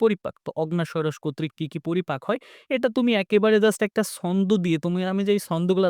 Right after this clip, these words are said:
দিচ্ছি, তুমি একবার করে পড়লে পরীক্ষায় তোমার আর জীবনেও ভুল হবে না, সে অ্যাডমিশন বলো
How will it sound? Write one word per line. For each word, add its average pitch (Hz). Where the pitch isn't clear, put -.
দিচ্ছি, 156
তুমি 170
একবার 175
করে 202
পড়লে 165
পরীক্ষায় 220
তোমার 214
আর 170
জীবনেও 170
ভুল 123
হবে 117
না, 151
সে -
অ্যাডমিশন 143
বলো 143